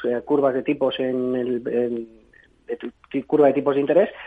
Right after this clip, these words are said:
y por tanto, pues se está apreciando mucho más, ¿no? Ya está empezando a ser mucho más atractivo la compra de renta fija japonesa y, por tanto, pues esos flujos de capital entran en, en yenes y, por tanto, se revaloriza, ¿no? Eh, la verdad es que somos positivos. Además, tenemos en abril el cambio de,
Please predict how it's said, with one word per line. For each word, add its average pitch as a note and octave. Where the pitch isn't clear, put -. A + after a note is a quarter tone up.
y D#3+
por D#3+
tanto, D#3+
pues F3+
se D#3
está -
apreciando D3
mucho C3+
más, B2+
¿no? C3+
Ya C#3
está B2+
empezando C#3+
a -
ser C#3+
mucho D3+
más D3
atractivo C#3
la C3
compra C#3
de C3+
renta C3+
fija C#3
japonesa E3+
y, F3
por -
tanto, C#3
pues B2+
esos C3+
flujos D#3+
de D3+
capital D#3
entran C#3+
en, C3+
en C#3
yenes D3
y, D3
por C3+
tanto, B2
se -
revaloriza, A2+
¿no? -
Eh, D#3
la D#3+
verdad E3+
es F3+
que F3
somos E3+
positivos. F3+
Además, C#3+
tenemos D#3
en D3
abril D3+
el C#3
cambio D3
de, C3+